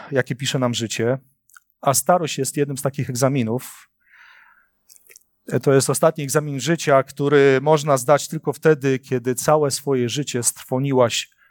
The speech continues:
dla Boga. Kiedy Jemu oddałeś najlepsze lata swojego życia, bo Bóg chce, aby w tym gnającym do przodu życiu każde posunięcie sprawiedliwości dzisiaj przekuwało się na włos mądrości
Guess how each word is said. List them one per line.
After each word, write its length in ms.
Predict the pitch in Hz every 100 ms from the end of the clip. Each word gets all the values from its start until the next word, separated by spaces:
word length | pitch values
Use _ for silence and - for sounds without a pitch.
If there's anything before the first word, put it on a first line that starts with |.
| _ _ -
dla 140 | 127
Boga. 360 | 120 107 98 92 _ _ _ _ _ _ _ _ _ _ _ _ _ - _ -
Kiedy 220 | 139 139
Jemu 260 | 165 165
oddałeś 540 | 143 127 147 135 - -
najlepsze 380 | 131 139 - 135
lata 240 | 127 131
swojego 400 | - 120 117 113
życia, 360 | 113 110 104 101
bo 140 | 120
Bóg 260 | 127 156 -
chce, 180 | 160
aby 320 | 143 123 127 120 _ _ _ _ _
w 100 | -
tym 300 | 131 127 127
gnającym 540 | 127 139 160 - 139
do 100 | 135
przodu 460 | 117 - 156 143 127
życiu 380 | 127 156 147 127
każde 580 | 160 160 127 143 135 139 _ _ _ _ _ _
posunięcie 640 | 139 131 127 147 151 143
sprawiedliwości 840 | - 123 120 113 120 139 - 120
dzisiaj 300 | 110 131 117
przekuwało 640 | 113 - - 113 127 123 117
się 180 | -
na 140 | 117 110
włos 420 | 113 120 - -
mądrości 720 | 117 113 117 - - 104 101